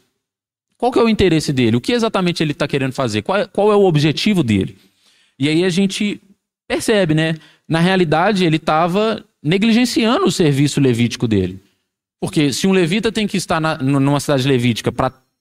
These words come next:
né, conservar ali aquele testemunho, lecionar pro povo sobre as leis rituais, dizendo, "Ah, você tem que sacrificar, você cometeu um pecado, essas são as leis pro sacrifício de,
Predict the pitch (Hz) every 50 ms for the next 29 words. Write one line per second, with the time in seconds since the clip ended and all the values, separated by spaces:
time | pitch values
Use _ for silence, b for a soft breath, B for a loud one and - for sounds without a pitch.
0 | _ _ _ - 123 139 147 - 151 147 - 170 147 135 123 143 160 180 175 165
1 | 160 143 - 151 139 135 156 139 - - 139 135 131 127 123 117 107 101 113 B
2 | B B B B 123 139 135 - 147 139 135 143 180 185 - 175 165 - - 147
3 | 143 135 131 127 - - 147 131 127 131 139 143 127 120 - 135 135 160 180 127
4 | 143 147 - 165 143 131 117 104 101 - - - b b b b b b b b
5 | _ _ _ _ _ _ _ _ _ _ _ _ - 117 131 139 135 139 131 139
6 | 143 151 143 139 123 127 - - 135 117 156 143 - - 165 156 156 - - -
7 | - - 135 - 143 139 - - 131 - - 139 143 147 135 107 113 117 - 147
8 | - 156 143 143 147 131 - 131 131 175 170 180 165 - - - 131 147 - -
9 | 151 - 170 156 156 147 131 135 135 139 151 147 - - 156 143 - 160 143 -
10 | 151 131 - - 139 135 - 151 127 127 151 160 165